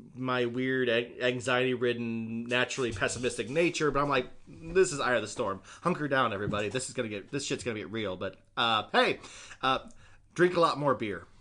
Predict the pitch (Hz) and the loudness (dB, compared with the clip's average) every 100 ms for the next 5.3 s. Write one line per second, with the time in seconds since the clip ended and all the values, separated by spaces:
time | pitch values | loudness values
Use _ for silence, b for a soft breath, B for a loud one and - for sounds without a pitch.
0 | - - - 185 - - - - - 247 | -10 -10 -6 -8 -8 -12 -16 -18 0 10
1 | 262 262 247 202 214 - 135 123 147 113 | 10 10 0 2 2 4 2 2 0 -2
2 | 123 202 240 170 175 143 135 131 107 117 | -2 -4 -2 -2 -2 -4 -4 -4 -4 -4
3 | 107 117 101 101 - - 185 185 160 151 | -4 -4 -6 -8 -8 0 2 2 0 -2
4 | 135 135 131 120 113 110 - 127 110 110 | 0 2 2 -2 -8 -12 -6 -6 -4 -8
5 | 107 101 | -8 -10